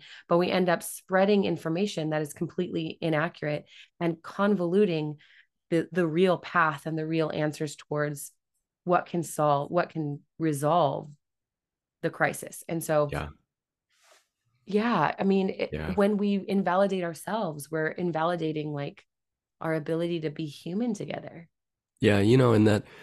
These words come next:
Speaker 2: that both and part, um, I think, um, there's proportionality too in that, because the both and, I don't think it's always fifty fifty. I think, for example, in times like this,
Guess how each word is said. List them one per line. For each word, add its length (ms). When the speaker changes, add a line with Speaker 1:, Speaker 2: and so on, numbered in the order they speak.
Speaker 2:
that 200
both 300
and 520
part, 440
um, 520
I 80
think, 340
um, 380
there's 160
proportionality 1040
too 420
in 160
that, 340
because 420
the 180
both 420
and, 500
I 80
don't 300
think 180
it's 160
always 340
fifty 340
fifty. 640
I 100
think, 280
for 160
example, 420
in 120
times 360
like 200
this, 420